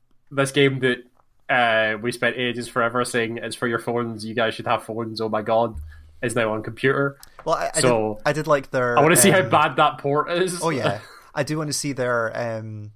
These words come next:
Speaker 2: I, I did like their explanation for that, though, which was like, uh,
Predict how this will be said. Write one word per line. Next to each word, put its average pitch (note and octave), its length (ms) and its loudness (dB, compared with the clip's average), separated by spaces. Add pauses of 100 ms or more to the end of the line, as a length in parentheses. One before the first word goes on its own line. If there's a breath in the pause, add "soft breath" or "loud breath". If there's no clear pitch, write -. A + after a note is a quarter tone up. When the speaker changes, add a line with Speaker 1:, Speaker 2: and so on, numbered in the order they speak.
Speaker 2:
I, C#3+ 220 0
I C3+ 40 0
did D3 160 -4
like B2+ 220 -4
their A2 460 -6
explanation B2 480 -10
for C#3+ 140 -6
that, C3+ 180 4
though, C3 200 -4
which C3 220 -12
was A2+ 140 -14
like, A2+ 400 -8 (600)
uh, A2+ 680 0